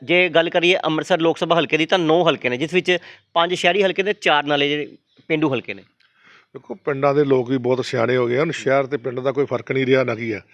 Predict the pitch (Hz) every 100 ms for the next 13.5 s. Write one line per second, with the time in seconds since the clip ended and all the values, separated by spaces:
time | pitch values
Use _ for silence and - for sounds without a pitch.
0 | - 101 - - _ - 151 - 175 160
1 | 170 165 147 _ _ - - 165 160 160
2 | 156 147 - - _ - - - - -
3 | 131 147 151 139 135 131 139 156 127 110
4 | 147 135 107 _ - - _ - 147 147
5 | 139 139 147 143 147 147 143 139 135 135
6 | 127 135 127 113 139 151 156 147 123 117
7 | - - - 175 196 190 190 190 175 170
8 | 170 175 180 185 165 147 143 185 143 -
9 | 143 147 131 120 107 98 - _ _ _
10 | _ 156 165 165 170 165 165 143 160 165
11 | 165 156 143 151 151 139 135 151 151 139
12 | 143 143 147 147 139 143 139 139 131 127
13 | 117 120 147 185